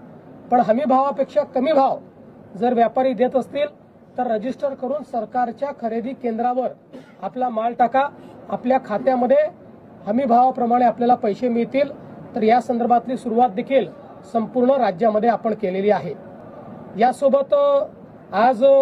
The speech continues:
सोलापूर, तुळजापूर, धाराशिव ही जी आपली रेल्वे मार्ग आहे, याच्या सुधारित आराखड्याला मान्यता देण्यात आलेली आहे.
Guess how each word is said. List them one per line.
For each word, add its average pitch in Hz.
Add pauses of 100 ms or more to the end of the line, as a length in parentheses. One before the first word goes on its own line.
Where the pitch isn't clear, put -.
(220)
सोलापूर, 269 (160)
तुळजापूर, 247
धाराशिव 240 (1200)
ही 247
जी 226
आपली 262 (360)
रेल्वे 233
मार्ग 226
आहे, 254 (720)
याच्या 214 (380)
सुधारित 247
आराखड्याला 254
मान्यता 233
देण्यात 226
आलेली 226
आहे. 233